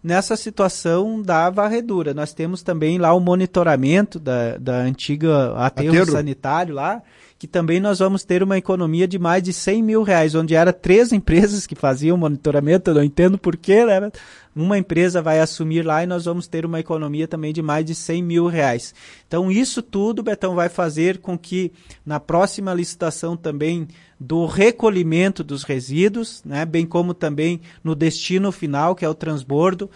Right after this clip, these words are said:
Speaker 1: somando tudo, essas novas licitações que nós estamos fazendo, tudo dentro da legalidade, Vacaria terá uma economia perto aí de quinhentos mil reais anuais, né, quando tudo é feito dentro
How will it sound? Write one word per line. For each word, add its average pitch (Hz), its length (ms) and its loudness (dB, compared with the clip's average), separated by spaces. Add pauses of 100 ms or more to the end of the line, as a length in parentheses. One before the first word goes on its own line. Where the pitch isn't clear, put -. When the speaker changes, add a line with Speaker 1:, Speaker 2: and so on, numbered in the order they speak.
(240)
Speaker 1:
somando 208 640 2
tudo, 202 560 0 (100)
essas 160 560 2
novas 160 440 2
licitações 165 680 -2
que 170 80 -6
nós 143 200 -2
estamos 160 320 -4
fazendo, 147 520 0
tudo 165 320 -4
dentro 151 360 0
da 143 160 2
legalidade, 156 840 0 (320)
Vacaria 151 480 2
terá 160 260 2
uma 170 140 0
economia 160 540 0
perto 165 440 0
aí 151 140 2
de 165 120 -4
quinhentos 165 520 -2
mil 170 200 4
reais 147 460 2 (280)
anuais, 165 720 4
né, 147 180 -4
quando 151 400 -4 (140)
tudo 175 240 0
é 170 80 4
feito 151 400 -2
dentro 151 440 -2